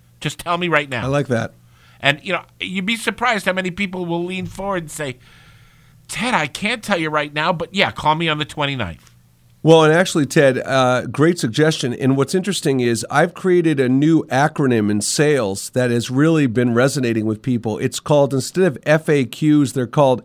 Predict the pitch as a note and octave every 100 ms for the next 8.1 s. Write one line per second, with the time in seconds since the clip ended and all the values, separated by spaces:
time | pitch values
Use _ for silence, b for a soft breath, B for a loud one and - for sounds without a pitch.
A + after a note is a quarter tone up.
0 | - E3+ F3 D#3+ C3+ C3 F2+ - - _
1 | E3+ B2+ - - - _ _ _ - G3+
2 | A3 F3+ F3 D#3+ - - D#3+ D3+ - -
3 | D#3 B2+ E2 - - _ _ _ _ _
4 | _ _ - E3+ E3+ D3 G3+ F3 - F#3
5 | C4 D4 F#3 C#3+ C3+ D#3 E3 D3 C#3+ C3+
6 | B2 - E3+ E3+ E3 B2+ - E3+ D3+ C3+
7 | - - G#3+ A#3+ - C#3 G#2 G2+ A2+ E2
8 | C2+